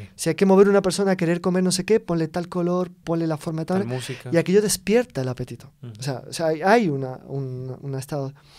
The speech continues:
Speaker 1: "Es claro que por estos medios se puede influenciar a fondo las mentalidades e inducir a personas, familias y pueblos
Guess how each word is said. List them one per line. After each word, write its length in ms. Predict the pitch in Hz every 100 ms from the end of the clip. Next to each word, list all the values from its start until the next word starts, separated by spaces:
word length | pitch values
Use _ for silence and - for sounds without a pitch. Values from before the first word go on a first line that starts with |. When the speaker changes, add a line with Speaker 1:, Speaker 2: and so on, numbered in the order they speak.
| - - - - -
Speaker 1:
"Es 140 | 165
claro 260 | - 214 240
que 120 | 226
por 140 | 196 196
estos 200 | 190 214
medios 220 | 220 226
se 100 | 180
puede 220 | 196 214
influenciar 500 | 214 196 185 190 208
a 80 | 190
fondo 640 | 185 - 240 262 208 165
las 240 | 160 156 151
mentalidades 760 | 156 151 147 151 196 247 240
e 120 | -
inducir 380 | 165 156 147 196
a 80 | 151
personas, 600 | 151 147 185 147 113 - - - _
familias 1040 | - - 214 208 277 226 143 120 123 - - - _ _ -
y 140 | 202
pueblos 880 | 190 226 277 285 277 269 269 -